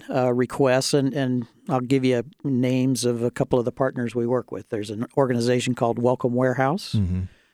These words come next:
Speaker 1: And w-, they s-, they provide, uh, things like clothing, uh,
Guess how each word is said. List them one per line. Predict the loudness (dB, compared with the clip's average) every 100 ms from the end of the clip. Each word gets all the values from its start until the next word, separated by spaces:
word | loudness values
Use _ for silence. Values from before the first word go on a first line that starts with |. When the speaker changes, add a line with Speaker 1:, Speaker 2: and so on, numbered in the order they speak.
| _ -4
Speaker 1:
And | -2 -2 -2 -2
w-, | -4 -10 -14
they | -2 0 2
s-, | 2 0 -2
they | 0 2 2
provide, | -2 0 0 2 2 4 4 4 4 2 2
uh, | 0 0
things | -2 -2 -2 -4
like | -4 -4
clothing, | -2 2 2 4 2 2 2 2
uh, | 0 -4